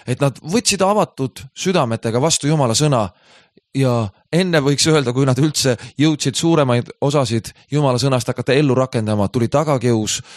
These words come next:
tuli surve, tuli selline oluline vastuseis. Aga Paulus õhutab neid, innustab neid, julgustab neid ja ütleb, et, äh, ärge laske sellel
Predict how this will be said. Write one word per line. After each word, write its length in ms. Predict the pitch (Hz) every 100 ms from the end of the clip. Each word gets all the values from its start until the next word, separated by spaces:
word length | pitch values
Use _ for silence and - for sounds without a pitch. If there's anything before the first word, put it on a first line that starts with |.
| -
tuli 200 | 131 127
surve, 500 | - 156 160 123 113 101 - -
tuli 200 | 147 143
selline 360 | 127 123 120 120
oluline 440 | 156 175 117 110 117
vastuseis. 640 | 131 - 90 87 - - - -
Aga 140 | 143 151
Paulus 380 | 220 226 170 180
õhutab 400 | 208 151 123 127
neid, 320 | 135 120 - - _ _
innustab 480 | 202 214 165 - 131
neid, 220 | 123 127 120
julgustab 480 | 202 151 127 123 120
neid 300 | 131 120 98 143
ja 140 | 160
ütleb, 240 | - 135 139
et, 160 | -
äh, 140 | 143 120 - - _ 147
ärge 160 | 135
laske 240 | 147 - -
sellel 440 | 175 175 107 90